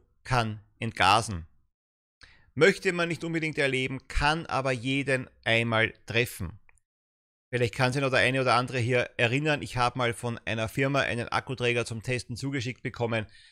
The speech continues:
wo ich irrtümlich den Akku verkehrt herum in das Gerät gepackt habe.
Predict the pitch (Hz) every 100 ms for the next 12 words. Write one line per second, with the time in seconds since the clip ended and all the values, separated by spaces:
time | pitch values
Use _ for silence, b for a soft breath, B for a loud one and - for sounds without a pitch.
0 | b _ _ 143 - 208 220 - 135 120
1 | 127 180 - - - _ _ - 131 -
2 | 151 - 147 - - 127 - 156 175 180
3 | 123 104 123 135 139 _ _ 147 165 156
4 | 156 135 120 143 117 - 107 - - 92
5 | 90 -